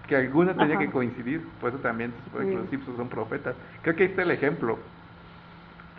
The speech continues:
Speaker 1: O sea, obviamente los,
Speaker 2: Bueno, puede
Speaker 1: hasta
Speaker 2: ser.
Speaker 1: los escritores de los Simpsons han dicho, "No, hicimos tanto babosada que alguna iba a coincidir".
Speaker 2: A coincidir.
Speaker 1: Eso le pasó a
Speaker 2: Pues puede
Speaker 1: Nostradamus.
Speaker 2: ser, puede ser, pero las de, por ejemplo, las de Nostradamus no es solo una, han sido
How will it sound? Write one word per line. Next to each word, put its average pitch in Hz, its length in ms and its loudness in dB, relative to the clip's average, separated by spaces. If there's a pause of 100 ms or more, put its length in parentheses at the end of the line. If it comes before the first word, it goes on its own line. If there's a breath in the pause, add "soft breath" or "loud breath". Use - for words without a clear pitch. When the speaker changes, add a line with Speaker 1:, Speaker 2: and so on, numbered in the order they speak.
Speaker 1:
O 113 80 -2
sea, 135 160 6
obviamente 156 460 4
los, 123 120 6
Speaker 2:
Bueno, 220 240 4
puede 277 200 8
Speaker 1:
hasta - 180 8
Speaker 2:
ser. 190 260 6
Speaker 1:
los 131 180 6
escritores 143 400 4
de 160 60 2
los 120 80 2
Simpsons 139 220 2
han 127 60 4
dicho, 135 240 0
"No, 143 280 0 (280)
hicimos 135 260 -6
tanto 143 300 0
babosada 120 500 0
que - 80 -2
alguna 110 380 0
iba 113 400 0 (840)
a 110 100 0
coincidir". 135 600 0
Speaker 2:
A - 40 0
coincidir. 190 560 2
Speaker 1:
Eso - 180 4
le 147 140 2
pasó 107 360 0
a - 20 4
Speaker 2:
Pues 294 220 10
puede 311 180 10
Speaker 1:
Nostradamus. 285 240 8
Speaker 2:
ser, 208 520 8
puede 285 360 8
ser, 277 340 12
pero 233 300 12
las 226 240 10
de, 220 120 10
por 240 160 4
ejemplo, 254 380 4
las 214 220 10
de 220 60 4
Nostradamus 233 920 6
no 247 140 4
es - 100 2
solo 254 320 8
una, 240 220 2
han 208 100 0
sido 233 220 0